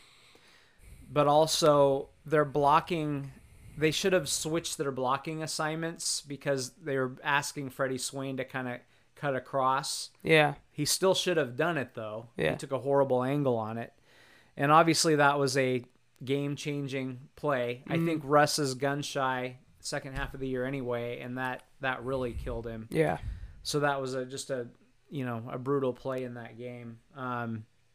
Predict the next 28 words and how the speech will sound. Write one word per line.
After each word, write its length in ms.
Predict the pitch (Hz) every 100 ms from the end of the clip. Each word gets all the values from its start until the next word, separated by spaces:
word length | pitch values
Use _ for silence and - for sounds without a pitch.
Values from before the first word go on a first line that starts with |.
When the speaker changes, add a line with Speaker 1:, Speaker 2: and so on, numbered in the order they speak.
| _ -
Speaker 1:
that, 240 | 123 123 - _
you 100 | 143
know, 200 | 127 113 -
who 100 | 147
knows 260 | 147 139 135
how 160 | 139
things 320 | 151 135 127 113
go 260 | 131 131
if 100 | 120
that 220 | - 123 -
play 240 | 127 123
isn't 280 | 120 123 120
made, 300 | 120 120 113 -
if 100 | 123
they 100 | 131
ru- 120 | 127 190
Speaker 2:
Yeah. 180 | 214 185 - -
Speaker 1:
run 200 | 151 156
the 60 | 147
ball 320 | 135 143 143 139
and 100 | 139
get 160 | 139
three 280 | - 143 139
yards 400 | 131 131 135 127
there. 280 | 120 120 117
Speaker 2:
So 240 | - 214 208
your 280 | 202 233
initial 580 | 254 214 202 214 190 170